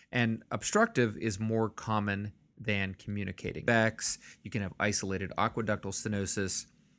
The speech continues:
but the common pathways that these children often present with symptoms such as headache,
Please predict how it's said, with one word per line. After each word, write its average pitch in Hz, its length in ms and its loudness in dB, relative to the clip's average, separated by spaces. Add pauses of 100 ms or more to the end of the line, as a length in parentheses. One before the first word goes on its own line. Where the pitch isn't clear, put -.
(520)
but - 140 -2
the 113 80 -2
common 165 460 2
pathways 113 580 2
that 92 160 -10
these 127 220 -2
children 101 540 0
often 107 340 0
present 104 460 -2
with 95 100 -4
symptoms 107 480 -2
such - 200 -6
as 78 100 -10
headache, 98 560 0